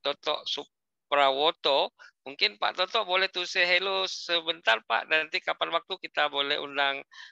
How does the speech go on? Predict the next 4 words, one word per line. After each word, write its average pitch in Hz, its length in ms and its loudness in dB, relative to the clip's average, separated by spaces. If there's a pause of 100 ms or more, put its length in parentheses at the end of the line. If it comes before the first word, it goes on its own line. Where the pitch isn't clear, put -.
(140)
lagi, 135 720 -2
uh, 120 560 0 (320)
doktor - 320 -2
Hartini 151 640 2